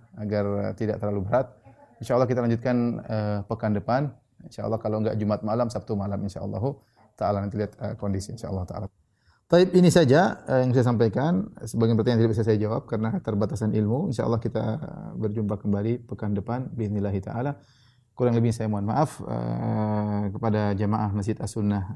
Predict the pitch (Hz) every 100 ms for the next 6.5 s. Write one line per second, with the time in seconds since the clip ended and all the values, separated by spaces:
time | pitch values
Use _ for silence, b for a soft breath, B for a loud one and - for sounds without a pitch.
0 | 104 101 101 98 104 147 117 - 110 110
1 | - _ _ _ _ - 113 107 - 185
2 | 113 110 - 143 - 117 113 113 110 104
3 | 110 123 123 165 - 107 110 117 117 107
4 | 107 107 117 113 117 113 - _ _ -
5 | 117 107 113 - 107 113 113 110 110 107
6 | 107 104 113 117 113